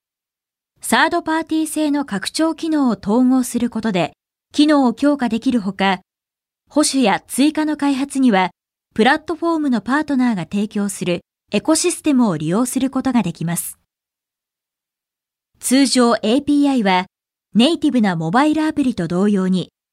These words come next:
顧客接点へのリーチを拡張するために利用することができます。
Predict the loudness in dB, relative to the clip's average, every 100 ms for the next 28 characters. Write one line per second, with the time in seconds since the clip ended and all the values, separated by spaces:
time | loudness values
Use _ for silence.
0 | _ _ -4 0 0 -2 -4 -6 0 4
1 | 4 4 2 0 0 -2 -2 -6 -10 0
2 | 0 2 -2 0 2 4 2 0 -2 0
3 | 0 -2 -4 -2 -2 -2 -4 -6 -6 -6
4 | -10 -14